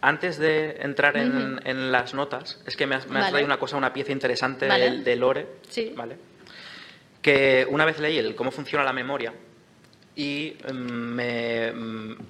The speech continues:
Speaker 1: me persiguió durante mucho tiempo, me atormentó la
Speaker 2: <laughs> ¿Por
Speaker 1: idea.
Speaker 2: qué os reís? <laughs> Perdón, ¿eh?
Speaker 1: Me a-, me
Speaker 2: <laughs>
Speaker 1: atormentó la idea de que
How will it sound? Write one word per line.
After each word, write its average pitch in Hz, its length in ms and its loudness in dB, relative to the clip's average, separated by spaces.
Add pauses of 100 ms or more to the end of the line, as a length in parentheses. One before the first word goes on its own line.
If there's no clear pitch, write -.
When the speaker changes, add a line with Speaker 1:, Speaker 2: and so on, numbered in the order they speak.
(300)
Speaker 1:
me 127 200 0
persiguió 131 480 0
durante 147 280 2
mucho 143 280 -2
tiempo, 139 360 -2
me 139 100 0
atormentó 123 540 2
la 143 100 6
Speaker 2:
<laughs> - 20 4
¿Por 135 80 0
Speaker 1:
idea. 127 180 2
Speaker 2:
qué 233 80 6
os 247 160 2
reís? 220 540 -2
<laughs> 440 1200 4
Perdón, 254 440 2
¿eh? 294 100 4
Speaker 1:
Me 302 140 6
a-, 285 120 10 (220)
me 156 80 6
Speaker 2:
<laughs> 147 80 8
Speaker 1:
atormentó 156 720 6
la 156 140 4
idea 151 420 2 (400)
de 139 300 4
que 151 360 0